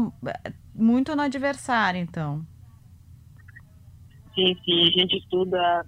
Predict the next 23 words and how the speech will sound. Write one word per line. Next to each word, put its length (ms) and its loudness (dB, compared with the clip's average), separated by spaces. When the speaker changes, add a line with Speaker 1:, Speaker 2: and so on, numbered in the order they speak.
Speaker 2:
durante 300 -6
a 40 -8
semana 360 -6
inteira, 480 0
né, 400 -6
e 160 -12
o 80 -4
adversário, 920 0
e 600 -4
os 80 -10
nossos 240 -2
treinamentos 580 0
são 220 -4
tudo 500 -2
em 100 -4
cima 260 0
do, 420 -4
do 80 -4
adversário 800 0
na 140 -8
semana 340 -12
do 200 -14
jogo, 440 -4